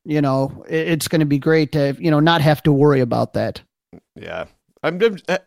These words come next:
Speaker 2: they're gonna release all the things on YouTube T V. There's only so many times I could watch the Sandberg game and, <laughs> and freaking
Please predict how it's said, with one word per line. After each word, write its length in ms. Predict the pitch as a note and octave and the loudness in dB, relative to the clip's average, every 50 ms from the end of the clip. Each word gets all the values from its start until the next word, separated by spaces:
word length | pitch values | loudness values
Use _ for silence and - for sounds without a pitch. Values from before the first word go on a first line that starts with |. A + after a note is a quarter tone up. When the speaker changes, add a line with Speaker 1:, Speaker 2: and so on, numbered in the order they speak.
| - C#3 - | -8 -6 -2
Speaker 2:
they're 140 | D#3+ G#3+ A#3 | 0 0 2
gonna 160 | A3 C4+ B3+ B3 | 2 2 0 0
release 340 | G#3 F3+ F3+ F3+ D#3+ - - | 0 0 0 0 -2 -2 -2
all 240 | - C3+ C3+ C#3+ C3 | 0 0 0 0 0
the 100 | C3+ A#2+ | -2 -4
things 460 | - C#3 C3+ C3+ B2+ A#2 A2+ G#2 - | -2 0 0 0 0 0 -4 -6 -6
on 200 | - A#2+ A#2 A#2 | -4 -4 -4 -2
YouTube 400 | A2+ A#2+ A#2+ - - B2+ A#2 G2+ | -2 -4 -4 -4 -4 -6 -6 -6
T 160 | - A2+ A2+ | -6 -8 -6
V. 180 | G#2+ A2 A2 F#2+ | -4 -4 -6 -4
There's 220 | F3 G3+ - - | -4 -4 -4 -2
only 340 | - F#3+ F#3+ G#3+ G#3+ G#3+ G3 | 0 2 2 2 2 0 -2
so 260 | E3+ - - G3 F#3+ | -2 0 0 0 0
many 220 | F#3 F3+ F3+ F3 D#3 | 0 0 -2 -4 -4
times 500 | - - E3 D#3 D3+ D3+ D3 C#3 B2 - - | -2 0 0 2 2 2 0 -2 -4 -6 -4
I 140 | C3+ C#3+ A2+ | -4 -4 -2
could 140 | C3 B2 B2 | -4 -4 -2
watch 280 | B2+ C3 C3+ - - | 0 0 0 -2 -4
the 100 | - B2 | -8 -6
Sandberg 680 | - - C3 B2+ B2+ B2+ A#2+ A#2 A2 A#2 A2+ A2+ G#2+ - | -6 -4 -2 -2 -2 -2 -2 -2 -2 -2 -2 -2 -4 -4
game 340 | G#2+ G2+ F#2+ F#2+ F#2+ F#2+ F#2+ - - - - - - - | -4 -2 -2 -2 -4 -6 -8 -12 -18 -20 -20 -16 -6 -2
and, 420 | D#3 D3 C#3 C3+ C3 C3+ C3+ C3+ - C#3+ - - F#3+ - - | 0 0 0 0 -2 -4 -6 -6 -6 -8 -8 -8 -8 -8 -8
<laughs> 340 | - - D#3 - _ _ - | -10 -10 -12 -12 _ _ -6
and 380 | C3+ C#3 C#3 C#3 C3+ B2 G#2 | -4 -2 -2 -2 -4 -6 -10
freaking 480 | - - D#3+ D3+ A#2 - D3+ C#3 A#2+ | -8 -6 -6 -6 -4 -6 -8 -8 -8